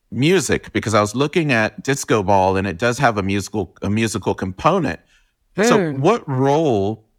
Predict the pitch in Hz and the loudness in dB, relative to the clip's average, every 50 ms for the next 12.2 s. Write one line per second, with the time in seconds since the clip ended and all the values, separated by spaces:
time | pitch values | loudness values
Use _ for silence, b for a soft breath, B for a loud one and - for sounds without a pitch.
0 | _ - - 139 135 123 127 135 151 151 - 170 151 139 - 101 110 117 131 143 | _ -12 -6 -4 -2 0 0 0 0 0 0 0 0 0 0 0 0 2 2 0
1 | 135 - 110 104 101 - 104 101 98 95 101 98 - _ - 104 110 110 101 92 | 0 2 2 2 2 2 0 0 0 0 -4 -6 -8 _ -6 -4 -2 0 2 0
2 | 87 - - - 113 - - 196 226 262 196 - 120 104 95 98 101 _ _ _ | 0 -2 -6 -8 -6 -2 0 0 2 0 -2 -2 -2 -2 -2 -2 -4 _ _ _
3 | _ _ _ _ _ 107 117 143 143 - 123 131 135 135 131 117 113 107 101 110 | _ _ _ _ _ 0 2 2 2 2 2 0 2 2 2 0 0 -2 -2 -2
4 | 120 123 120 - 113 - - - 113 113 110 98 92 - - - - - 170 175 | -4 -4 -2 -4 -6 -8 -6 -4 -2 0 0 0 -2 -2 -8 -12 -6 -2 0 0
5 | 165 127 101 95 92 - - _ - 117 101 95 92 92 101 113 - _ _ _ | 2 0 0 -2 -4 -6 -6 _ 2 4 4 4 4 2 0 -2 -4 _ _ _
6 | _ _ _ _ _ _ _ _ _ _ _ - 131 131 127 - - 131 113 110 | _ _ _ _ _ _ _ _ _ _ _ -4 -2 -2 -2 -2 0 2 4 4
7 | 107 101 - - 104 107 98 - 147 175 202 208 185 - 92 85 85 - _ _ | 2 2 0 0 0 0 0 0 0 0 0 0 -2 -2 -4 -4 -4 -8 _ _
8 | _ _ _ _ _ _ _ _ _ - 151 165 185 180 196 190 180 170 151 - | _ _ _ _ _ _ _ _ _ 0 0 0 2 2 0 0 0 -2 -2 -4
9 | - - 131 117 110 - - 123 123 120 98 - 120 113 117 113 104 104 107 95 | -2 -2 0 0 0 0 2 2 2 2 0 0 0 2 2 2 2 0 0 0
10 | 90 85 - - 123 123 131 127 123 117 104 95 107 107 104 - - 107 - - | 0 -2 -2 0 2 2 2 2 0 0 0 2 0 0 -2 -2 -4 -6 -6 -4
11 | - - 98 104 101 98 95 87 95 87 - - 107 98 92 92 98 107 127 143 | 0 2 2 2 4 2 0 0 -2 -6 -6 -2 0 2 2 2 2 2 0 -2
12 | 160 160 - | -4 -4 -8